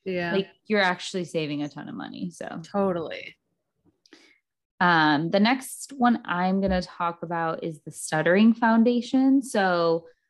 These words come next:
Speaker 2: the Stuttering Foundation, bless their hearts, does, like, a monthly, I think it's monthly. I just, I get the email and it tells me, but they have a five dollar course.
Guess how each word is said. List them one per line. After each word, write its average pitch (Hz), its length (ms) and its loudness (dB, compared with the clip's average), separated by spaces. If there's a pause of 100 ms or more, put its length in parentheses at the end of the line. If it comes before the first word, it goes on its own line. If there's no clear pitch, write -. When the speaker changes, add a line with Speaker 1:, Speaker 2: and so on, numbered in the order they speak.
(380)
Speaker 2:
the 185 60 -8
Stuttering 185 420 2
Foundation, 185 540 2
bless 160 320 -6
their 180 160 0
hearts, 151 520 -4
does, 156 340 -2
like, 160 200 -4
a 160 60 -4
monthly, 240 1080 -2
I 190 120 -8
think 214 260 -4
it's 208 160 -8
monthly. 156 480 -6
I 175 160 -2
just, 170 300 -4
I 185 80 0
get 190 180 -4
the - 180 -10
email 151 280 -4
and 151 100 -4
it - 80 -10
tells 151 320 -6
me, 156 140 -4
but 160 160 -8
they 165 100 2
have 165 340 0
a 160 60 -6
five 160 320 -2
dollar 196 420 0
course. 170 480 -4